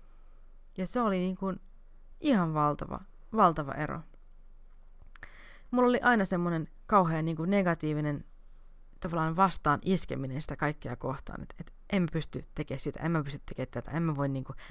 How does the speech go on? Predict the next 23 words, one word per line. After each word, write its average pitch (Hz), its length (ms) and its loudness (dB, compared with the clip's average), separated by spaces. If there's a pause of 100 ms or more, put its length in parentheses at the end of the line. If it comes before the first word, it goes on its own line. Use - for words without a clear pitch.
(100)
en 214 140 4
mä 214 60 6
nyt 156 160 0
voi 147 120 -2
tehdä 135 220 -6
sellaista, - 380 -6
ja 139 60 -2
mä 180 100 2
oon 165 100 4
tällainen 127 320 -2
ja - 80 -6
tollanen, 110 400 -6
ja 117 100 -10 (600)
siis, - 320 -8
ja 196 140 2 (180)
tuhat 247 280 6
ja 127 80 2
yksi 160 240 0
niinku 156 160 -6
selitystä 143 480 0
kaikelle. 139 480 -2 (600)
Ja - 140 2
ok, 269 160 2